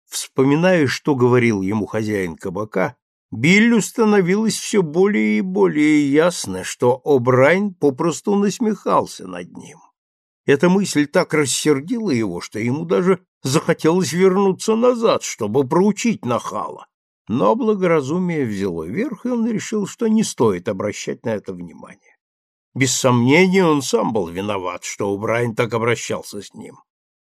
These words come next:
Как это ни странно, но обыкновенно он ухитрялся внушать людям убеждение, что он простофиля. Но он не дурак.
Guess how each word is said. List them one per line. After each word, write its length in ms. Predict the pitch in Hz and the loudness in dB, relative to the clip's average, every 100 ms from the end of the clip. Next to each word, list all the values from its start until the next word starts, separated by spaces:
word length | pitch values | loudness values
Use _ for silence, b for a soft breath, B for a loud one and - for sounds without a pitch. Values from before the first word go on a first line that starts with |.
| _ | _
Как 220 | - 147 | 0 0
это 120 | 135 127 | 2 2
ни 160 | 131 | 2
странно, 640 | 117 - 131 135 139 196 202 | 0 0 2 4 2 0 2
но 220 | 170 117 | 2 2
обыкновенно 680 | 113 117 113 123 175 208 202 | 0 -4 -4 -2 0 0 0
он 260 | 202 208 175 | 0 0 -2
ухитрялся 760 | 196 - 196 - 208 160 127 123 | -4 -2 -2 0 2 2 0 -4
внушать 520 | 135 135 - 143 131 | -4 -2 -2 -2 -2
людям 420 | 156 165 170 - _ - | -6 -2 -4 -6 _ 0
убеждение, 800 | 147 135 131 120 170 226 226 | 2 4 2 2 0 2 2
что 240 | 131 - 156 | 0 0 -2
он 120 | 180 | 0
простофиля. 960 | - 170 - - 151 127 104 - - - _ _ _ _ _ _ - | 0 -2 -2 -2 -2 -2 -12 -12 -20 -20 _ _ _ _ _ _ 0
Но 440 | 127 147 151 139 | 4 8 8 8
он 180 | 131 156 | 6 4
не 140 | 196 | 0
дурак. 560 | 202 226 226 87 - - | -2 -4 -4 -6 -8 -12